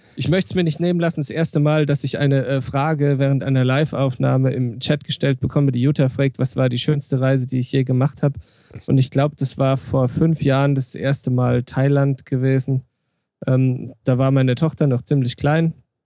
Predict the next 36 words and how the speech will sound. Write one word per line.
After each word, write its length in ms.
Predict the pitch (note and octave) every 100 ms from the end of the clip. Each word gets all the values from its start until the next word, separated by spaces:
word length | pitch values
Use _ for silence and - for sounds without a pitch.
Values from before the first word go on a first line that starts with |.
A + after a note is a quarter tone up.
| _ _
und, 320 | - C#3+ C3 C3+
äh, 160 | C3
wir 80 | B2
haben 100 | C3
eine 120 | C3+
völlig 340 | B2+ C#3 C3+ C3
neue 220 | C3 C3
Kultur 360 | B2+ B2 - D3
entdeckt 340 | C3+ C3+ -
und 120 | A#2+
hatten, 340 | C#3+ - B2 A#2+ _ _ _ _ -
ähm, 360 | A#2 B2+ C3
Glück, 340 | B2+ C#3+ D#3+ -
dass 200 | C3+ B2+
wir 80 | C3+
einen 100 | C3
super 280 | D3+ D3 C3+
Flug 300 | - D#3+ -
hatten. 260 | D3 C#3+
Wir 100 | B2+
hatten 240 | C3+ - B2+
ein 180 | B2 A#2+
bombastisches 800 | B2 B2+ C#3+ - C#3+ - C3
Hotel. 420 | C3 A#2+ C3+ C3+ C3+ _ _ _ -
Wir 100 | B2+
hatten 280 | C3 - C3+
einen 100 | B2+
super 320 | D3+ D3 B2+
Urlaubsort. 640 | C#3 C#3 B2+ - C3+ C3
Da 100 | B2+
waren 160 | B2 B2+
wir 40 | A#2+
das 100 | -
erste 240 | C3 -
Mal 180 | C3 A#2
auf 140 | A2+